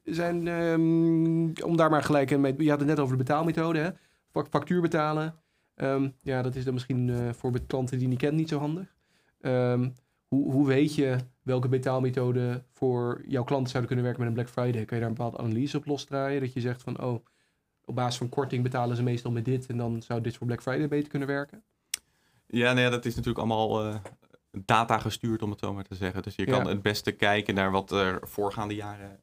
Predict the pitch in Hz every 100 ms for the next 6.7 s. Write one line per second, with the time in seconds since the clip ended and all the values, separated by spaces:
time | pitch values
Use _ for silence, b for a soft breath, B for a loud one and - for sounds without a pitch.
0 | - 101 95 - - 107 113 107 117 -
1 | _ - 127 123 _ - 110 104 104 101
2 | 101 101 98 - _ _ - 80 98 104
3 | 101 104 107 110 101 92 - _ - 101
4 | 98 92 - - 98 98 98 95 98 95
5 | - 98 95 107 104 - 95 - 92 -
6 | - 98 - 120 107 98